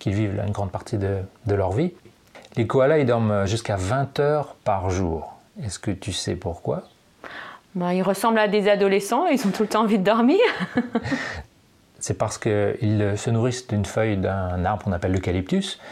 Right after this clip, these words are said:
Speaker 1: qui est très pauvre en nutriments, en, en, en énergie. Donc, euh, il faut qu'ils mangent beaucoup, mais ça apporte peu d'énergie,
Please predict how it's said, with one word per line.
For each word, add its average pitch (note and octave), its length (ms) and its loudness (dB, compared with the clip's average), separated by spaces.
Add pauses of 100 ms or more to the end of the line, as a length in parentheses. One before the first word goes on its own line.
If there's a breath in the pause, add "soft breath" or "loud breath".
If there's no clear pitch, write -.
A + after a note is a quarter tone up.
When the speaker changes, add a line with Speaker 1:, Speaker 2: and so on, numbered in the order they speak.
(280 loud breath)
Speaker 1:
qui G#2+ 200 -2
est F#2+ 200 0
très A#2 220 -2
pauvre A#2 280 0
en G2 280 0
nutriments, G2 880 -2 (100)
en, G2+ 80 -2
en, F#2 220 -2
en G#2 80 2
énergie. A2 480 2 (300 loud breath)
Donc, G#2 200 -2
euh, G#2 280 2
il A2 120 -2
faut - 140 -4
qu'ils A2 220 0
mangent G#2+ 280 0 (240)
beaucoup, D#3 460 0
mais G#2 520 2
ça G2+ 220 -4
apporte - 500 -4
peu A#2+ 280 0
d'énergie, G#2 540 0